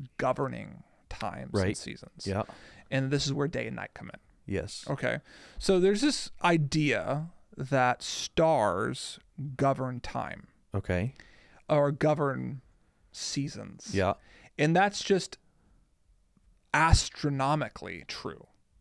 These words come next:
Speaker 1: When certain constellations are in the sky,
Speaker 2: It's that season.
Speaker 1: it's that season. They
Speaker 2: Sure.
Speaker 1: govern
Speaker 2: Right.
Speaker 1: the seasons of the earth.
Speaker 2: You can't have that season without those constellations. They're
Speaker 1: That
Speaker 2: mapped onto each
Speaker 1: That's
Speaker 2: other.
Speaker 1: right.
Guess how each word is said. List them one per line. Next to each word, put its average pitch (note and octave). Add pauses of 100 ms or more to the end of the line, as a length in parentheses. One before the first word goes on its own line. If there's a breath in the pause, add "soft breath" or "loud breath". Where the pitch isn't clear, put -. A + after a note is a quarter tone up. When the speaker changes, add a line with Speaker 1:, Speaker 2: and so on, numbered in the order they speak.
(540)
Speaker 1:
When C#3+
certain D#3+
constellations D#3
are E3+
in F3+
the G3+
sky, -
Speaker 2:
It's -
that -
season. F2+
Speaker 1:
it's D#3+
that C3+
season. A2+
They D#3
Speaker 2:
Sure. D#3+
Speaker 1:
govern D3+ (260)
Speaker 2:
Right. A#2+ (100)
Speaker 1:
the F3+
seasons C#3+
of C#3+
the A2
earth. -
Speaker 2:
You G#2
can't C3
have B2+
that A2+
season G2
without F#2
those F#2+
constellations. E2+ (140)
They're A2+
Speaker 1:
That A#2
Speaker 2:
mapped A2+
onto F2+
each -
Speaker 1:
That's E3
Speaker 2:
other. E3
Speaker 1:
right. B2+